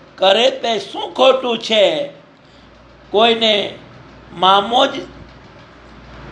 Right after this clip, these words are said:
ન હોય, એને કાણિયો મામો મળે તોય બિચારો રાજી થાય છે.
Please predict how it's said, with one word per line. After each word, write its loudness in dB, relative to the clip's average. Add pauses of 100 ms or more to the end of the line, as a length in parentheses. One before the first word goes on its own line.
ન 2
હોય, 4 (520)
એને -2
કાણિયો 0
મામો 2
મળે 2 (420)
તોય 2
બિચારો 2
રાજી 4
થાય 2
છે. -4